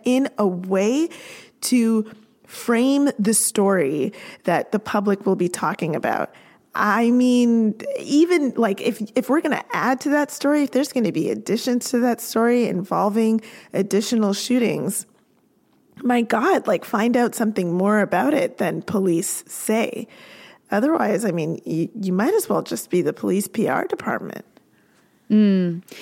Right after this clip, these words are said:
Speaker 2: Yeah, and it's especially curious, too, because the shooting at the Pizza Hut, it was all on camera, and the, the images are actually pretty clear that they've released. I mean, as I say, the individual is not clear because he's covered up and his face is covered or whatever,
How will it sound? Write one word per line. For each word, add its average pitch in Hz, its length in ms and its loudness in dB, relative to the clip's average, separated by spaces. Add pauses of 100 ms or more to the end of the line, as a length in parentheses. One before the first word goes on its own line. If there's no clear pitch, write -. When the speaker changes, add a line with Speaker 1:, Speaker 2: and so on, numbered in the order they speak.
(320)
Speaker 2:
Yeah, 254 260 4
and 247 100 2
it's 302 120 2
especially 392 360 2
curious, 254 320 2
too, 240 140 0
because 202 460 0
the 214 180 0
shooting 285 460 2
at 302 100 0
the 247 60 0
Pizza 220 420 -2
Hut, 175 400 -4 (640)
it 220 60 2
was 220 120 4
all 226 140 4
on 311 160 6
camera, 202 460 0 (140)
and 185 360 2
the, 196 220 2
the 185 280 0
images 302 400 2
are 247 140 2
actually 214 560 0
pretty 220 480 0
clear 233 460 0
that 151 180 -2
they've 170 320 0
released. 165 680 -2
I 185 100 4
mean, 185 180 2
as 185 100 2
I 196 60 2
say, 214 180 0
the 185 160 0
individual 196 560 2
is 170 100 -2
not 160 200 0
clear 160 180 0
because 156 480 -6
he's 160 160 -4
covered 147 260 -2
up 160 240 0
and 147 80 -2
his 139 140 -6
face 160 240 -2
is 165 80 -8
covered 151 260 -4
or 151 60 0
whatever, 151 340 0